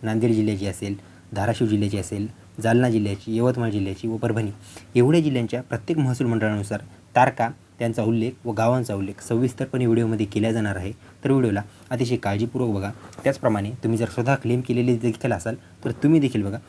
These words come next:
कारण ह्या सर्व देशांची एकंदरीत सर्व अधिकृतपणे अपडेट ही समोर आलेली आहे व एक, अं, गावांच्या यादीप्रमाणे रकमेची व तारखांची यादी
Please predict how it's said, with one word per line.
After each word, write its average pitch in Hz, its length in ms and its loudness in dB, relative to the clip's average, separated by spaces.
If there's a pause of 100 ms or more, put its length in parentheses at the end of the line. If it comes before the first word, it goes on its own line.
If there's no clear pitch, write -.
(200)
कारण 135 220 0
ह्या 151 100 0
सर्व 135 320 0
देशांची 123 440 0
एकंदरीत 110 360 -2
सर्व 123 300 0 (400)
अधिकृतपणे 139 640 0
अपडेट 120 300 2 (220)
ही 131 60 -4
समोर 127 320 2
आलेली 120 280 2
आहे 104 100 -2 (300)
व 160 140 4 (260)
एक, 165 140 -2
अं, 127 460 0
गावांच्या 120 360 2
यादीप्रमाणे 113 500 0
रकमेची 131 440 -2
व 131 120 0
तारखांची 123 580 0
यादी 113 260 2